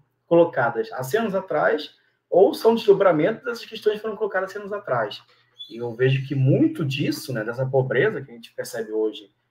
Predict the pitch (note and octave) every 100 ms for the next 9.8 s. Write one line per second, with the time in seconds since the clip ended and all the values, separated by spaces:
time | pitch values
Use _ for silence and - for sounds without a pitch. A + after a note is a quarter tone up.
0 | _ - G#2+ - E3+ C4 - - - _
1 | _ _ _ _ _ A2+ B2+ C3 E3+ F#3
2 | F#3+ F#3+ G#3+ G#3+ A3 A3 F#3+ - G#3+ G#3
3 | C4+ F#3 D#3 D3+ C3 A#2 C#3+ C#3 C3 C3
4 | C3 C3 - - E3 E3 A#2+ A#2 A#2 C#3+
5 | C3 - F#3+ F#3+ B2 A#2 D3 B2+ A2+ A2+
6 | A2 - A#2 A2 _ C3+ D#3 B2 A#2 _
7 | _ _ A#2+ B2 B2 C#3 D3 C3 A2+ -
8 | D3+ E3 D#3 - A#2+ C3+ - _ - C#3+
9 | C3+ E3 D#3+ B2+ C3 F3 G3+ -